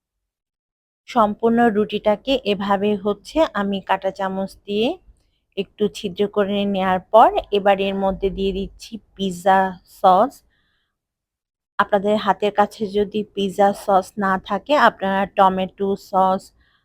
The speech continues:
আর অরিগ্যানো, সেই সাথে চিলি ফ্লেক্স একসাথে মিশিয়ে পিৎজা সস বাসায় তৈরি করে নিতে পারবেন।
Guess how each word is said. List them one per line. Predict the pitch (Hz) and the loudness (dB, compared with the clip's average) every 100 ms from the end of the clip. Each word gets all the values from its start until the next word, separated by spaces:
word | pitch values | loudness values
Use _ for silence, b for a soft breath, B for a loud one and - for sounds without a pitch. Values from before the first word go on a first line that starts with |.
| _ - | _ -2
আর | 185 180 226 320 _ _ _ - | 0 2 0 -2 _ _ _ 2
অরিগ্যানো, | 196 190 185 202 214 302 349 _ _ _ _ _ _ | 4 4 -2 -2 0 -2 -4 _ _ _ _ _ _
সেই | - 202 190 - | -6 -4 -4 -2
সাথে | 190 190 - 254 349 _ _ _ _ _ _ _ _ _ _ _ _ _ | -4 -2 -2 -2 -2 _ _ _ _ _ _ _ _ _ _ _ _ _
চিলি | - 226 220 - | -4 0 0 0
ফ্লেক্স | 208 202 - - | 2 2 0 -8
একসাথে | 196 - 214 - 214 | -8 -6 -6 -2 0
মিশিয়ে | 196 196 - - 269 320 | 0 -2 -6 -2 -2 -2
পিৎজা | - 202 175 196 196 | -4 -4 -2 -2 -2
সস | - 190 185 - | 0 0 -2 -2
বাসায় | 185 185 208 214 | -2 0 -6 -4
তৈরি | 208 185 180 | -2 -2 -4
করে | 185 185 | -4 -4
নিতে | 180 180 - | -4 -8 -10
পারবেন। | - 151 160 156 | -2 0 0 -6